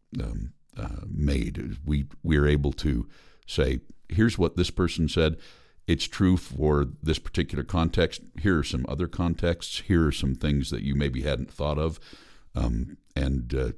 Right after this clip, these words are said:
and you can't ask the person on the YouTube video these questions. So, so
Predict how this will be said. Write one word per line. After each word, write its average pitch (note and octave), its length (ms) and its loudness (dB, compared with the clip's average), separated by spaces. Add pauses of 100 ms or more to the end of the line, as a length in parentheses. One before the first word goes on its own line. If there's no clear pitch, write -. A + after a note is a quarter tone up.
and C2+ 140 0
you A#1+ 80 -2
can't C2+ 260 0
ask C#2 300 -4
the A#1+ 140 -8 (200)
person - 280 -2
on C2+ 100 -2
the C#2+ 100 0
YouTube F#2+ 260 -2
video - 400 -10
these - 180 -14
questions. - 460 -14
So, - 200 -4 (680)
so D2 340 2